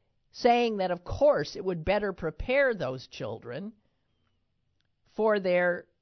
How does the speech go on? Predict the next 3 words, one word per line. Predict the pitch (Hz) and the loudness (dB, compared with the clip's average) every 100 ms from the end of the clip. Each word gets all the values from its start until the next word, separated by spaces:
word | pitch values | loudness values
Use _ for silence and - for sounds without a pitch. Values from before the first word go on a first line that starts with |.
| _ _ _ _ _ _ _ _ _ _ _ _ _ _ _ _ _ _ _ - | _ _ _ _ _ _ _ _ _ _ _ _ _ _ _ _ _ _ _ -8
their | 190 | -6
futures, | 190 220 294 - - 131 - _ _ | -6 -2 -2 -2 -6 -8 -16 _ _
which, | 247 226 - | -2 -2 0